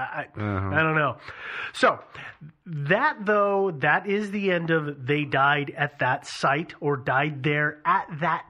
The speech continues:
Speaker 1: time. I should clarify. They died there at that time is what both of these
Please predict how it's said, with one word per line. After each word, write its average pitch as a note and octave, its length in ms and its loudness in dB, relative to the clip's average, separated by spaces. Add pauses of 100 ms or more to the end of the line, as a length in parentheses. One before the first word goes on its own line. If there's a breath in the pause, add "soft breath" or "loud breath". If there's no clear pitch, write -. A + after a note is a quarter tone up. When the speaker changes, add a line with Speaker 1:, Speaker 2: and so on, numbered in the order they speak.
Speaker 1:
time. C3+ 720 -2
I C3 80 -4
should - 180 -6
clarify. D#3+ 560 2
They C3 140 -4
died F3+ 480 0
there D#3+ 400 0
at D3 280 -2
that C3 280 -2
time C3 380 -2
is B2 140 -6
what C3 200 -6
both A#2+ 280 -8
of A2+ 80 -12
these A2 320 -12